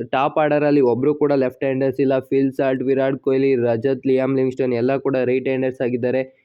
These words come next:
ಇವ್ರು ಬಂದ್ರೆ ನಂಬರ್ ತ್ರೀ ಅಲ್ಲಿ ಆಡಿಸ್ಬೋದು. ಫಿಲ್ ಸಾಲ್ಟ್, ವಿರಾಟ್ ಕೊಹ್ಲಿ ಓಪನಿಂಗ್ ಮಾಡ್ತಾರೆ. ಇವ್ರು ನಂಬರ್ ತ್ರೀ ರಜತ್, ಟೂ ಡೌನ್ ಲಿಯಾಮ್ ಲಿವಿಂಗ್ಸ್ಟನ್ ಹಾಗೆ ಕಂಟಿನ್ಯೂ ಆಗುತ್ತೆ.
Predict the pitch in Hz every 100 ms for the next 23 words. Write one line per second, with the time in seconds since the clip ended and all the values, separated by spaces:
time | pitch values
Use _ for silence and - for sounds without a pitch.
0 | _ 139 139 131 139 165 151 131 143 143
1 | - 135 127 131 135 131 147 143 147 151
2 | 139 143 139 143 135 135 139 135 139 135
3 | 127 135 135 123 117 127 131 - 135 123
4 | 113 127 131 - 127 - _ _ - 143
5 | 143 139 139 131 131 135 135 131 139 131
6 | 120 127 131 127 123 135 131 120 123 131